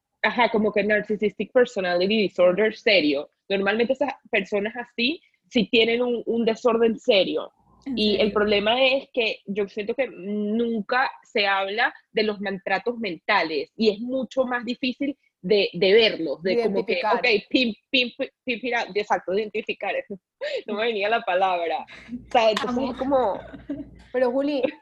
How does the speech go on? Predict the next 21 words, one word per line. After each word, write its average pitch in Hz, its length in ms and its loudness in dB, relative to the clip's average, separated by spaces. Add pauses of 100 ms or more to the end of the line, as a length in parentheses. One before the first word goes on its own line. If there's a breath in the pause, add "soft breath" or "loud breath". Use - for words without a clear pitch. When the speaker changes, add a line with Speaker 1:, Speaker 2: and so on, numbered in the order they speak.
Speaker 3:
tú, 247 300 -2
entonces 311 280 -6
habiendo 233 220 -4
pasado 254 320 -4
por 240 120 -6
esa 220 180 -10
situación 214 460 -8
y 214 60 -8
ya 196 120 -8
que 196 100 -16
realmente 202 500 -4
pues 240 140 -6
has 233 120 -8
tenido 240 240 -6
el 233 120 -10
tiempo 233 280 -8
como 226 160 -6
de 202 60 -8
analizarla 202 880 -6
y 220 80 -10
como, 202 420 -8